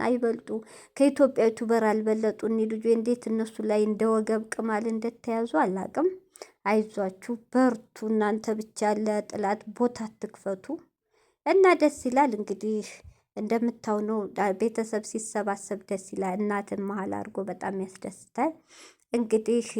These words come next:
የሀብቴን ሰርግ ደግሞ በቃ ሙሼ እናታቸው የምትፈልገው ምኞቷ ሴት በሴት ነው። ሀብቴን ብሩኬ ማግብታችሁ ወልዳችሁ እናታችሁ እድሜ ከጤና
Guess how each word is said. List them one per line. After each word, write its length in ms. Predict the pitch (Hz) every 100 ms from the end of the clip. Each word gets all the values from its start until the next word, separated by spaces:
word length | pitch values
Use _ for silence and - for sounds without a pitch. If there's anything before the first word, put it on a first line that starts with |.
| 202 190
የሀብቴን 600 | 226 214 208 - 196 214
ሰርግ 320 | - 202 - 190
ደግሞ 280 | 185 196 202 240 262 - _ _ _ _
በቃ 200 | 269 277 220 233
ሙሼ 220 | 240 - 240 214 208
እናታቸው 600 | - 226 220 214 220 220
የምትፈልገው 640 | 214 208 - 214 208 214 220
ምኞቷ 500 | 214 214 208 208 208 214
ሴት 280 | - 214 -
በሴት 460 | 196 208 214 214 214
ነው። 160 | 233 294 - _ -
ሀብቴን 420 | 262 254 - 220
ብሩኬ 300 | 202 208 208 - 214
ማግብታችሁ 720 | 208 196 214 214 208 208 -
ወልዳችሁ 640 | 214 208 208 202 196 - 196
እናታችሁ 680 | 202 208 208 208 202 - -
እድሜ 220 | 196 214 208
ከጤና 500 | - 196 - 202